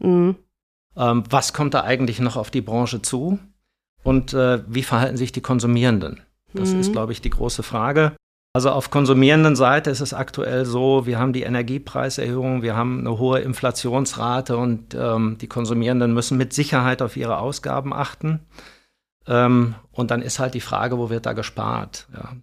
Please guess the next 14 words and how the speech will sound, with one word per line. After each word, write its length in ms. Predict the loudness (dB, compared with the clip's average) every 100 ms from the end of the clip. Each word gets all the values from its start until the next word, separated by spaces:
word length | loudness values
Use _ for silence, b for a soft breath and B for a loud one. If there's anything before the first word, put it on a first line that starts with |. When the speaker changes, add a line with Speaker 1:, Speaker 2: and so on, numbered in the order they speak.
| _ _ _
Speaker 2:
Vielleicht 400 | 2 4 4 2
ist 160 | 2 2
das 140 | 4
aber 220 | 2 4
auch 280 | 4 2 2
eine 120 | 0
Chance 440 | 2 2 2 2 -2
für 100 | -2
die 220 | 0 0
Handelsgastronomie 1040 | 0 0 -2 -2 -2 -2 0 2 2 0
in 180 | -2 -4
der 400 | 0 0 -2 -6
aktuellen 500 | -12 -10 -6 -4 -2
Situation, 1000 | -2 -2 -2 -2 -4 -2 0 2 0 -2